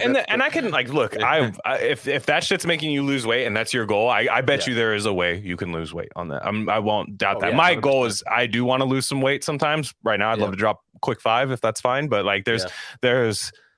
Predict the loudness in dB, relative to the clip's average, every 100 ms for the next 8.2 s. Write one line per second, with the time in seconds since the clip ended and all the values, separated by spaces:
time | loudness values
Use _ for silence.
0 | -20 _ _ _ _ _ _ _ _ _
1 | _ 0 2 2 0 -2 0 0 2 0
2 | 2 0 0 -2 0 2 2 2 0 0
3 | 0 2 2 2 0 -2 -2 0 0 -2
4 | -4 -4 -4 -4 -2 -2 -2 0 0 0
5 | 0 0 -2 -2 -2 0 0 0 0 -2
6 | -2 -2 -2 -2 -2 -2 -2 0 2 2
7 | 2 -2 -4 -2 -2 -2 -4 -6 -4 -2
8 | -2